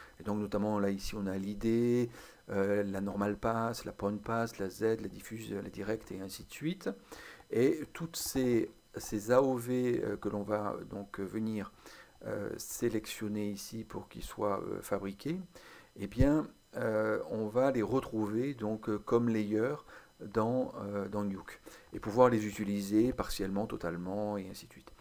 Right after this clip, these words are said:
euh, avec les nodes, euh, permettant d'éditer donc ces layers et ces channels. Alors certains, euh, layers, euh, par exemple je prends le layer qui va s'appeler Z, Z F ici, eh bien, euh, il va avoir en data un float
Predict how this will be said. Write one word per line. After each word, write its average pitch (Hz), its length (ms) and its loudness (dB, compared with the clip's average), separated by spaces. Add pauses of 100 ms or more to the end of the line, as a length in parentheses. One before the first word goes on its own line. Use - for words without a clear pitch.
(460)
euh, 98 320 0
avec 98 280 -2
les 101 100 0
nodes, 113 380 0 (100)
euh, 98 220 -2
permettant 98 420 -2
d'éditer 107 640 -2
donc 101 240 -4
ces 98 160 -4
layers 104 300 2 (100)
et 110 80 -6
ces - 180 -10
channels. 98 400 -6 (500)
Alors 113 300 2
certains, 147 680 2 (220)
euh, 104 460 2
layers, 123 640 2 (680)
euh, 98 380 0
par 95 180 0
exemple 104 280 0
je 107 80 -8
prends - 240 -4
le 101 120 0
layer 101 520 2 (260)
qui - 140 -18
va 92 120 -4
s'appeler 95 300 -4
Z, 107 460 4 (320)
Z 90 400 0
F - 140 -10
ici, 143 420 -8 (680)
eh 104 80 -4
bien, 127 400 6 (220)
euh, 110 320 6
il 113 120 -6
va 107 200 4
avoir 113 540 2
en 104 60 -2
data 104 340 0
un 95 180 0
float 123 440 0